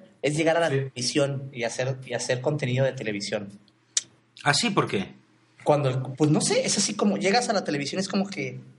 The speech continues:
Speaker 1: ¡guau!, ¿no? Ya.
Speaker 3: Ah, qué curioso, macho.
Speaker 1: Ya.
Speaker 3: Fíjate, eso es, eso es muy peculiar. Y además habéis tocado dos temas que a mí personalmente me, me, me han llevado mucha reflexión, que es, primero,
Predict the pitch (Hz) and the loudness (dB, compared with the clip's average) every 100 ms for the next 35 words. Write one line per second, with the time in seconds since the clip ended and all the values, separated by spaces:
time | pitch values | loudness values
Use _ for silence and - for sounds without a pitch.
0 | _ _ - - - 135 127 123 175 160 | _ _ -2 2 2 0 -2 0 0 2
1 | 135 131 127 - - 151 - 104 110 - | 0 0 -2 -6 -2 -2 -2 -4 -4 -6
2 | 98 - - - - - 127 123 131 127 | -8 -10 -12 -14 -14 -4 0 0 0 0
3 | 143 - 127 151 147 127 117 110 113 107 | -2 -4 -6 -2 -2 -2 -4 -4 -2 -2
4 | 107 107 110 127 127 131 127 131 135 127 | -4 -4 -2 -2 -2 -2 -2 -2 0 0
5 | 120 127 139 - 110 120 123 - 117 - | -2 -2 -4 -4 -4 -4 -6 -4 -4 -2
6 | 107 110 117 110 123 117 110 104 - 104 | -4 -4 -4 -2 -2 -2 -2 -4 -4 -8
7 | 98 - 101 104 117 117 117 117 113 113 | -8 -8 -4 -4 -2 -2 0 -2 -2 -2
8 | 104 95 95 - 131 120 64 - - - | -2 -4 -6 -2 0 -2 -4 -14 -18 -18
9 | - - - 110 120 - - - - - | -18 -8 -2 0 0 -2 -6 -12 -14 -6
10 | 107 123 113 | -2 0 -2